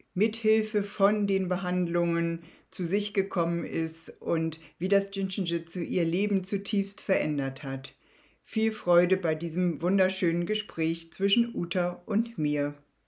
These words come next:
Hallo ihr Lieben, eine neue Podcast-Ausfolge My Ha-, Ausgabe My Hands.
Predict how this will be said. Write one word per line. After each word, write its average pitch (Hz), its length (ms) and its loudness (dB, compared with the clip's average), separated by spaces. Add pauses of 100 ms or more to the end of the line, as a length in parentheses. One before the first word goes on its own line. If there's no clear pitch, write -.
(1400)
Hallo 294 220 8
ihr 285 160 4
Lieben, 226 720 6
eine 226 300 4
neue 226 360 4
Podcast-Ausfolge 190 1300 2
My 170 340 2
Ha-, 185 320 0
Ausgabe 196 520 4
My 175 280 6
Hands. 226 580 8